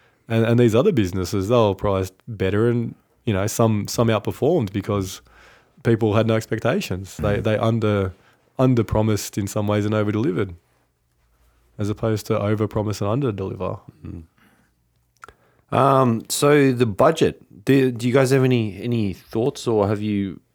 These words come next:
Speaker 3: exposed yourself to much of what happened with the budget?
Speaker 1: I didn't even look at it, to be honest.
Speaker 2: I did watch it. I, I was, I, I didn't think it was very surprising. There was, there's nothing in there that really kind of,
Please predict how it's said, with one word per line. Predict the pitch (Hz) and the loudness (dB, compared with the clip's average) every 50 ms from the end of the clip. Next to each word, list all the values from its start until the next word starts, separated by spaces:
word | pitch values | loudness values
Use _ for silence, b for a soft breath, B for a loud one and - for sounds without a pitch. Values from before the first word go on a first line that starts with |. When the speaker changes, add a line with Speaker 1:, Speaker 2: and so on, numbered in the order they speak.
| _ - 69 _ _ _ _ _ _ _ _ _ | _ -20 -20 _ _ _ _ _ _ _ _ _
Speaker 3:
exposed | - 107 - - - 113 113 117 113 113 | -18 -16 -16 -4 0 0 2 2 0 -4
yourself | 113 - - 120 113 - | -8 -4 -2 -4 -4 -2
to | - 113 | -4 -4
much | 104 104 107 - - | -4 -4 -4 -4 -4
of | 98 | -2
what | 98 104 95 | 0 0 0
happened | 98 104 - - 117 117 | 0 0 -2 0 -2 -2
with | 110 - | -2 -4
the | - 98 | -2 2
budget? | 95 113 127 135 156 160 156 - _ _ _ _ - 110 | 4 4 4 4 2 0 -2 -4 _ _ _ _ -6 -4
Speaker 1:
I | 110 113 | -2 0
didn't | 123 127 | 0 0
even | 107 95 98 98 | 0 -2 -2 -4
look | 98 95 - - | -6 -8 -6 -8
at | 107 104 | -8 -6
it, | 107 - - - _ - - | -8 -10 -12 -14 _ -20 -16
to | - 107 | -14 -12
be | 98 98 | -8 -8
honest. | 98 98 101 107 - - - - | -6 -6 -6 -8 -10 -14 -12 -4
Speaker 2:
I | 101 95 90 | -2 -2 -2
did | 78 85 90 73 71 | 0 -4 -6 -6 -4
watch | - - - - - | -10 -10 -10 -10 -12
it. | - - - _ _ _ _ _ _ _ | -12 -12 -14 _ _ _ _ _ _ _
I, | - 73 - - | -6 -6 -2 2
I | 95 98 | 2 4
was, | 98 98 92 85 82 - - _ - | 4 4 4 2 -2 -6 -10 _ -4
I, | - 85 - - | 0 0 2 2
I | - 87 87 82 - _ - - | 2 0 0 -2 -6 _ -14 -2
didn't | - 101 95 104 - | 0 2 2 2 2
think | - 98 95 - | 2 0 -2 0
it | - | -2
was | 60 82 80 73 | -4 -4 -4 -4
very | - - 78 78 76 71 71 71 - _ _ _ _ _ _ _ _ _ _ _ _ _ _ _ _ _ _ _ _ _ _ _ _ _ _ _ | -4 -2 -2 0 0 -2 -4 -6 -10 _ _ _ _ _ _ _ _ _ _ _ _ _ _ _ _ _ _ _ _ _ _ _ _ _ _ _
surprising. | - - - 80 - - - 73 65 64 60 60 53 - | -8 -4 -4 -4 -4 -2 0 0 0 0 -2 -4 -6 -2
There | 78 90 | -2 0
was, | 90 85 | 0 0
there's | 80 98 92 82 76 | 2 0 0 0 0
nothing | 85 90 85 - 90 82 76 73 67 | -2 -2 -2 0 -2 -2 -2 -4 -4
in | 71 73 71 | -4 -4 -4
there | 69 69 69 | -4 -4 -4
that | 64 65 - - _ | -4 -6 -8 -10 _
really | - 73 73 71 65 64 64 64 | -14 -8 -6 -4 -4 -4 -6 -6
kind | - - 69 67 67 64 | -6 -6 -6 -4 -4 -6
of, | 62 60 - | -8 -10 -12